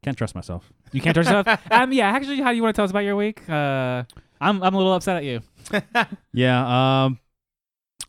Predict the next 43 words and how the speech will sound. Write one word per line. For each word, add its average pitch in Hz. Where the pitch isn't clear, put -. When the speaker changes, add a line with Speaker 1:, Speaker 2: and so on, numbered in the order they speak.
Speaker 1:
so 165
I've 165
discovered 254
a 214
new 190
superpower. 104
Speaker 2:
Yeah? 123
Speaker 3:
Ooh. 117
Speaker 1:
Yeah. 110
Speaker 2:
Oh, 139
so 143
it 151
sounds 185
good. 123
Speaker 1:
Yes. 117
Uh, 123
well, 120
mi-, 311
well, 440
Speaker 2:
Can 185
we 190
leverage 175
Speaker 1:
they 127
Speaker 2:
this 127
superpower 104
later? 143
Speaker 3:
<laughs> -
Speaker 1:
Yes, 185
actually. 127
Speaker 2:
Okay, 143
Speaker 1:
All 170
right, 180
Speaker 2:
perfect. -
Here 214
we 196
Speaker 1:
cool. 120
Speaker 2:
go. 139
Speaker 1:
So -
Speaker 2:
Here 156
we 131
Speaker 1:
I'll 165
Speaker 2:
go. -
Speaker 1:
show, 185